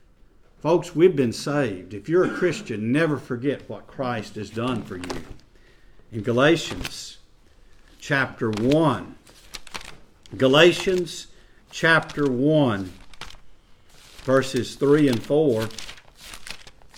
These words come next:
Paul states, "Grace be to you and peace from God the Father and from our Lord Jesus Christ,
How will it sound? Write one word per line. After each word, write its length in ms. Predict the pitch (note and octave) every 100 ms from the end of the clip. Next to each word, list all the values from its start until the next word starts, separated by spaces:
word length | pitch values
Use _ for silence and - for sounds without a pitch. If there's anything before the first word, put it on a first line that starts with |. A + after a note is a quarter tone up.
| - - - - - - - - - - - - - - - - - - G#3+ - - - -
Paul 360 | - D3+ D#3
states, 760 | B2 - C3+ B2+ B2 - - - - - - - - - -
"Grace 540 | G2+ C#3+ D#3+ A3+ C4 -
be 280 | C#3 E3 D#3
to 80 |
you 280 | A#2+ A#2+ C3+
and 160 | A#2+ G#2
peace 400 | - F#3 G3+ -
from 280 | - B2 G#2+
God 360 | C3 D3+ D#3+
the 100 | C#3
Father 500 | A#2+ D3+ D#3+ F#3 F3
and 120 | D3
from 160 | B2+ D3
our 160 | C#3 C3+
Lord 340 | D#3 F3+ D#3+
Jesus 460 | C3 F3+ D3+ F3 -
Christ, 720 | - F3 C#3 G2 F#2 -